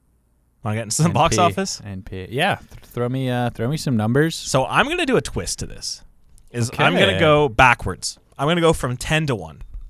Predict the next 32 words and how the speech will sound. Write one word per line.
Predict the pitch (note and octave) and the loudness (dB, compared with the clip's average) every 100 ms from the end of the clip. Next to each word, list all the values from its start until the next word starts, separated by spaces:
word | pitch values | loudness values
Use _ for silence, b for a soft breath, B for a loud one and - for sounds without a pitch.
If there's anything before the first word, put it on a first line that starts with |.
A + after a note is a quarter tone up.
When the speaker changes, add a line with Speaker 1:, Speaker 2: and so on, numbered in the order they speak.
| - | -10
Speaker 1:
you | F#2+ | -8
know, | G#2+ B2+ | -6 -8
because | A2+ A2 | -6 -4
I | G#2 | -4
think | A2+ G2 - b b b b b | -6 -8 -12 b b b b b
it's | - | -2
a | D3 | 2
lot | C#3 | 2
more | A2 F#2+ | 0 -6
fun | - E2+ F#2+ - _ _ | -6 -10 -12 -18 _ _
that | - G2 | -6 -4
way | F#2+ B2+ _ _ _ | -6 -8 _ _ _
to | - | -16
just | - G2 | -10 -8
kinda | - F#2+ | -8 -8
spice | - G2 - | -6 -6 -6
it | |
up. | - - | -6 -4
And | D3 | -2
I'm | |
gonna | A#3 | 0
Speaker 2:
From | B3 A#3 | 2 2
Speaker 1:
ask | A3+ | 2
Speaker 2:
ten | - | 0
to | |
Speaker 1:
you, | E3+ D#3+ F#2 | 0 0 -2
Speaker 2:
one. | - - - - _ | -8 -20 -20 -20 _
Speaker 1:
I'm | - E3+ | -8 -4
going | G3 F#3 | -2 -2
to | F#3 | -4
ask | B2 D3+ - D#3+ | -4 -4 -4 -4
you | E3+ C3 G#2 | -2 -2 -2